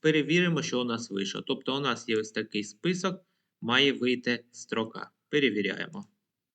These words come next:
Вийшла ось така строка з одиниці та двой-, двойкою. Ми можемо вставити якийсь роздільник, наприклад, пропуск. У нас вийшла вже строка з пропуском. Можемо замінити роздільник, поставити, наприклад, знак питання.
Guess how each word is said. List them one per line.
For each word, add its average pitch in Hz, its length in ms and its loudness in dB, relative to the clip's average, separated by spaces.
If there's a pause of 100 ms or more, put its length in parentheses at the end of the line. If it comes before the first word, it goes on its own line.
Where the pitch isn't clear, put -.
(540)
Вийшла 139 380 2
ось 127 140 -2
така 117 520 -2
строка 160 720 0
з 110 100 -8
одиниці 117 540 -2
та 113 180 -4
двой-, 101 460 -6
двойкою. 104 600 -4 (400)
Ми 165 100 4
можемо 165 400 2
вставити 135 540 2
якийсь 110 420 -2
роздільник, 113 720 -2 (720)
наприклад, 117 640 -2
пропуск. - 560 -4 (1900)
У 110 60 -8
нас 151 320 2
вийшла 151 400 2
вже 127 220 -2
строка 120 440 0
з - 80 -8
пропуском. 107 680 -4
Можемо 131 400 0
замінити 117 560 -4
роздільник, 107 540 -4
поставити, 110 500 -2
наприклад, 98 520 -4
знак 110 300 -6
питання. 92 640 -8